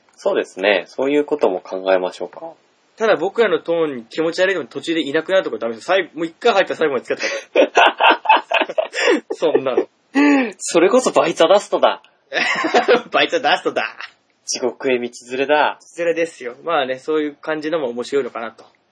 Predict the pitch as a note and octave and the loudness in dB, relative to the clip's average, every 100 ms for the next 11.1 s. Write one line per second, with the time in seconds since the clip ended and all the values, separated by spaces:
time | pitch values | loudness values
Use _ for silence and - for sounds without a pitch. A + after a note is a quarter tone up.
0 | _ _ - - F2 E2+ E2 E2+ _ _ | _ _ -18 -14 -12 -12 -14 -16 _ _
1 | C3+ B2+ - B2+ A#2 A#2 A2+ - C#3+ C#3 | -8 -6 -4 -4 -4 -4 -6 -6 -8 -4
2 | C3 D3 C#3+ C3 C3 C#3+ C#3+ C3 - - | -2 -2 0 0 0 0 0 0 -2 -16
3 | _ _ _ G2+ G2+ G2+ G2 - - _ | _ _ _ -10 -4 -2 4 4 4 _
4 | _ _ F3 G#3+ A#3+ A#3+ G#3 F#3 F3+ F3 | _ _ 2 4 6 6 6 4 4 4
5 | F3+ G3 D3+ C3+ B2 A2+ - _ _ - | 4 4 4 2 -2 -8 -8 _ _ 2
6 | C3+ C#3 G#3+ F#3+ E3+ D3 C#3+ B2+ G#2 D#2 | 6 6 6 6 6 4 4 4 4 0
7 | - - - _ _ - - F3+ A#3+ A3+ | -12 -20 -20 _ _ -10 0 4 6 6
8 | G3+ D#3+ B2 - - _ _ _ _ _ | 6 4 2 -4 -18 _ _ _ _ _
9 | - _ _ - F#2+ D3+ E3+ E3+ E3+ E3 | -20 _ _ -12 -10 -6 -4 -2 -2 -4
10 | E3+ E3+ E3 E3 - - D3+ D#3 F3 F3+ | -6 -10 -16 -20 -20 -4 0 4 2 2